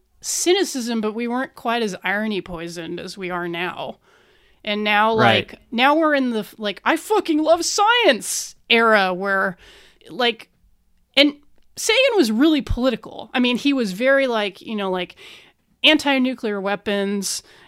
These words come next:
Speaker 1: you know, which is part
Speaker 2: Yeah.
Speaker 1: of the reason why he was consulting on this thing. Like, he definitely spoke his mind about, um,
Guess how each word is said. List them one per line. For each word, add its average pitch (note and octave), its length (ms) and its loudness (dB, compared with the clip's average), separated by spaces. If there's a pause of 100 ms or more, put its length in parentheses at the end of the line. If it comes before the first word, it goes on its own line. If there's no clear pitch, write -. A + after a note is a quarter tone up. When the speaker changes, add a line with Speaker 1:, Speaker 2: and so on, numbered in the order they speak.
Speaker 1:
you G3 160 -4
know, F#3 180 0
which F3+ 220 -6
is F#3 160 -12
part - 140 -20
Speaker 2:
Yeah. A3+ 160 -2
Speaker 1:
of A3 40 -2
the G3+ 80 -4
reason F#3+ 180 -6
why F#3+ 140 -4
he F3 140 -8
was F3+ 100 -8
consulting A3 580 -8
on F#3+ 100 -6
this F#3 200 -8
thing. F3+ 400 -8
Like, F3 240 -10
he - 600 -12 (300)
definitely G#3+ 640 -4 (520)
spoke B3+ 320 -2
his A3 120 -4
mind D#4+ 440 4
about, F#3+ 460 0 (280)
um, F#3 420 -4